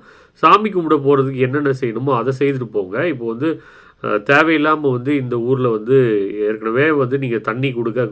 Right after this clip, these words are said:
தவிச்ச வாய்க்கு தண்ணி கொடுக்காத கன்னட ந-, வெறியர்கள்" அப்படின்ற பேர் வந்து உலகத்திலேயே எல்லாருக்குமே இருக்கு உங்களை, உங்களை பத்தி. அதை வந்து ஏற்கனவே தண்ணி கு-,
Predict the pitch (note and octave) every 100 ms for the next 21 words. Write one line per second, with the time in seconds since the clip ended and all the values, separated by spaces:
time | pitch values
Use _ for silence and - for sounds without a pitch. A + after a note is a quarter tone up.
0 | - A2 C3 - E3 C#3 C3+ B2 B2 B2
1 | C3+ A#2+ A#2 B2 A2 G#2+ A#2 B2+ C3 A2
2 | A2 A2 A2+ C3 C3 G#2 A2+ G#2+ G2 G#2
3 | G#2+ G#2 A2 A#2 A#2 G2 G#2 B2+ G#2 G#2
4 | A2+ A2 G#2+ A#2 G#2+ G#2+ G2+ A2 G2 G2
5 | G#2+ F#2 A#2 C3 _ - - - A#2+ G#2
6 | G#2 G2+ A#2 A#2 G#2+ G#2 - A#2 F3 -
7 | - - _ - D3 D#3 C#3 C#3 E3 D3
8 | C#3 C3+ D3 D3+ C3 D3+ F3 D#3 D3+ C#3
9 | B2+ A#2